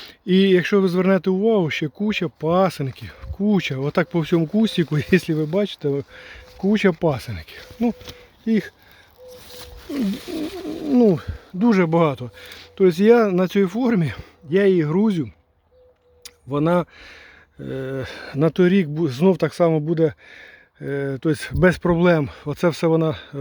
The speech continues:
витримує, витягує. Е, терміни, в принципі, сильно не зд-, не здвигаються. От форму вже можна зрізати. Дивіться, яка ягодка, воно чимала. Має жовтий колір, приємний мускат. О. А потім ще й,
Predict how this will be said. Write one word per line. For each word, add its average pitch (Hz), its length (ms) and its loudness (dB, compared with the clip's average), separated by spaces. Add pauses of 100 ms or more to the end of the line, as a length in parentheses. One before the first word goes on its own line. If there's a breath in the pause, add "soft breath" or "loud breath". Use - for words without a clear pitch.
(100)
витримує, 143 800 0
витягує. 139 720 0 (680 loud breath)
Е, 120 920 -10
терміни, 170 540 2
в - 240 -10
принципі, 156 480 -6
сильно 160 300 -2
не 139 120 -2
зд-, 131 340 -8
не 143 120 0
здвигаються. 151 480 0
От 143 160 -6
форму 190 360 0
вже 139 160 -4
можна 175 300 0
зрізати. 147 540 -4
Дивіться, 143 340 -4
яка 135 200 -6
ягодка, 156 520 -4
воно 120 240 -10 (340)
чимала. 135 480 -6 (480 loud breath)
Має 156 300 2
жовтий 143 360 -4
колір, 180 480 0
приємний 160 460 0
мускат. 156 460 -2 (760 loud breath)
О. 143 200 -4 (340 loud breath)
А 202 100 6
потім 285 340 6
ще 247 200 4
й, 196 80 2